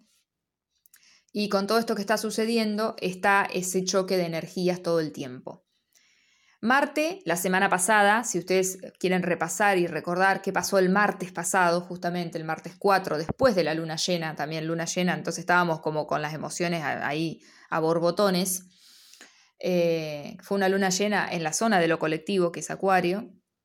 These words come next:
Bueno, el martes, Marte se enfrentó a Júpiter, ¿no? Ahora se enfrenta hoy a Plutón. Se enfrenta, digo, pero no es que lo tiene enfrente, eso sería una oposición. Se enfrenta, digo, se tensiona, vamos a usar bien la palabra.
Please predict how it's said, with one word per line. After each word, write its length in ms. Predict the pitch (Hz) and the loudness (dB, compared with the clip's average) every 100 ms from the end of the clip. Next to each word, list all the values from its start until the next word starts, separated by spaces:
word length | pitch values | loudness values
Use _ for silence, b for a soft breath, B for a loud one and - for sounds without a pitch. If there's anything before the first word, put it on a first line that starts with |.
| _ _ _ _ - | _ _ _ _ -4
Bueno, 280 | 208 170 - | 0 2 0
el 180 | 180 185 | 2 2
martes, 640 | 208 233 220 226 247 262 - b b b - | 4 4 2 4 2 2 -6 b b b -2
Marte 320 | 202 208 233 | 2 4 2
se 140 | - | 0
enfrentó 520 | 190 180 180 180 180 190 | -2 0 0 2 2 0
a 40 | |
Júpiter, 720 | 185 185 180 151 117 - - _ _ | 2 0 0 -6 -6 -10 -14 _ _
¿no? 400 | 165 185 240 b b b b b | -6 -4 -6 b b b b b
Ahora 340 | 190 202 247 | 4 6 4
se 160 | 254 196 | 2 -2
enfrenta 560 | 185 180 208 220 202 | -2 0 0 2 4
hoy 160 | 202 220 | 4 4
a 100 | 208 | 2
Plutón. 680 | 180 175 185 165 143 131 - _ | 2 2 2 0 -2 -12 -20 _
Se 160 | - | -4
enfrenta, 500 | 214 208 240 247 254 | -4 0 0 4 4
digo, 420 | 226 220 233 240 233 | 4 2 4 2 2
pero 160 | 165 | 0
no 80 | 180 | 2
es 100 | 185 | 0
que 140 | 180 180 | -4 -2
lo 140 | 175 165 | -2 0
tiene 180 | 175 | 0
enfrente, 480 | 170 175 160 143 147 | 0 -2 -4 -4 -4
eso 140 | 170 175 | -4 -4
sería 200 | 170 175 | -2 0
una 180 | 170 | 2
oposición. 720 | 156 156 156 147 - 127 - - | 0 -2 -8 -8 -12 -12 -14 -18
Se 160 | - 170 | -8 -8
enfrenta, 460 | 170 190 196 196 | -2 0 2 2
digo, 200 | 214 175 | 2 2
se 160 | 170 180 | 0 0
tensiona, 680 | 175 180 180 214 147 139 - | 0 2 2 2 -2 -4 -6
vamos 240 | 151 160 | -6 -6
a 40 | |
usar 220 | 151 - 165 | -6 -2 -2
bien 120 | 165 | 0
la 100 | 156 | -2
palabra. 440 | 147 107 - - | -2 -4 -10 -20